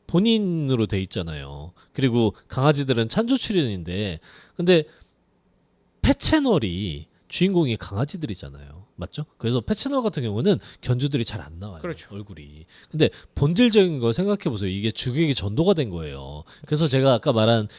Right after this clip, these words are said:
Speaker 1: 히든 카드 하나라는 게 뭐냐 하면은 지금은, 지금 견주의 어떤 몸매나 얼굴로서 이렇게 흥하-, 흥했다면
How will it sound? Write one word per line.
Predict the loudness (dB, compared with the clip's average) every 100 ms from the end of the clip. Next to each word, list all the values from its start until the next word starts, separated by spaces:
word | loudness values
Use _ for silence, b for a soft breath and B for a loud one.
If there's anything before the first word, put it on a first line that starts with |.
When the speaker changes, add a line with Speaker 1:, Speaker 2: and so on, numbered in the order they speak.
| B
Speaker 1:
히든 | -2 0 2
카드 | 4 6
하나라는 | 6 6 6 4
게 | 0
뭐냐 | -2 0 0 0
하면은 | -2 -2 0 0 0 -6 B B B B B
지금은, | -4 0 4 8 8 8 4 -4 b b _
지금 | -4 4 4 4
견주의 | 4 4 4 4 6 8 10 10
어떤 | 8 6 6
몸매나 | 4 4 2 2 2
얼굴로서 | 2 2 2 2 4 4 2 0 2 6 6
이렇게 | 4 2 0 2 2 -2
흥하-, | -2 0 2 4 2
흥했다면 | 0 2 0 2 -2 -2 -6 -6 -6 -8 -12